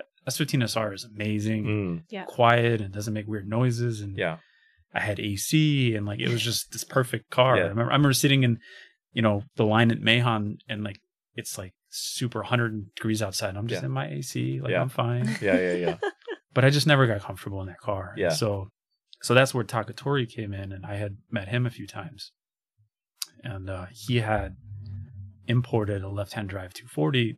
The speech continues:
Speaker 1: because at that time he was practicing for Formula
Speaker 2: For,
Speaker 1: D.
Speaker 2: for Formula D, right.
Speaker 1: 'Cause he, was he driving for Retax? I can't remember who he was driving for.
Speaker 2: I d-, I actually don't remember him ever driving a left-hand drive car.
Speaker 1: He did. He did for a season.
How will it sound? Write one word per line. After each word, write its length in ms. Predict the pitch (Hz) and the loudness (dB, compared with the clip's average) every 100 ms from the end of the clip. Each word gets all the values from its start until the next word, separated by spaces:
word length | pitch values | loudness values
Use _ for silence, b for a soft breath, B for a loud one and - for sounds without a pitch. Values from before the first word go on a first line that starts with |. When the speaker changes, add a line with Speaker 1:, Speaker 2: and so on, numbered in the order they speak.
| _ | _
Speaker 1:
because 280 | 110 113 110 | -4 -2 -4
at 120 | - | -2
that 180 | 143 180 | 0 0
time 220 | 147 123 | 0 0
he 100 | 113 | 2
was 140 | 110 104 | -2 -2
practicing 680 | 107 - 107 - 107 101 - _ | -4 -4 -6 -4 -4 -6 -12 _
for 180 | - 107 | -14 -8
Formula 340 | - 98 95 | -4 -2 -4
Speaker 2:
For, 60 | 101 | -2
Speaker 1:
D. 200 | 123 135 | 0 2
Speaker 2:
for 100 | 101 | 0
Formula 280 | 101 90 90 | -2 -4 -2
D, 220 | 98 92 | -2 0
right. 280 | 98 92 85 _ - | 2 2 2 _ -14
Speaker 1:
'Cause 140 | 120 - | -10 -4
he, 460 | 131 135 131 - _ | 0 2 0 -2 _
was 600 | - - _ _ _ - | -20 -20 _ _ _ -20
he 40 | 170 | -16
driving 260 | - 135 139 | -10 -8 -6
for 120 | 101 | -6
Retax? 500 | 98 120 - 190 185 - | -4 -4 -4 -8 -10 -12
I 80 | 113 | -8
can't 200 | 180 170 | -6 -4
remember 300 | 135 143 120 | -4 -4 -2
who 100 | 123 | 0
he 100 | 110 | -2
was 140 | 98 | -4
driving 400 | - - 113 110 | -8 -8 -6 -6
for. 300 | - 101 98 | -8 -8 -2
Speaker 2:
I 220 | 139 160 - _ | 0 0 -2 _
d-, 120 | 123 | 2
I 160 | 123 131 | 4 4
actually 340 | 147 160 208 | 4 0 0
don't 460 | 131 104 107 127 147 | -2 2 4 6 4
remember 460 | 127 117 120 131 120 | 4 4 6 6 6
him 260 | 123 113 - | 6 4 2
ever 280 | 107 110 104 | 0 2 0
driving 480 | 104 98 120 123 | 4 4 6 4
a 60 | 101 | 2
left-hand 460 | 90 92 - 98 90 | 0 -2 -2 -6 -4
drive 240 | 87 82 | -4 -4
car. 320 | - 87 78 78 | -4 -2 0 2
Speaker 1:
He 60 | 143 | 4
did. 220 | 131 104 | 4 4
He 80 | 123 | 2
did 160 | 127 | 0
for 140 | - 131 | -2 -4
a 60 | |
season. 440 | - 107 98 92 | -2 -4 -4 -8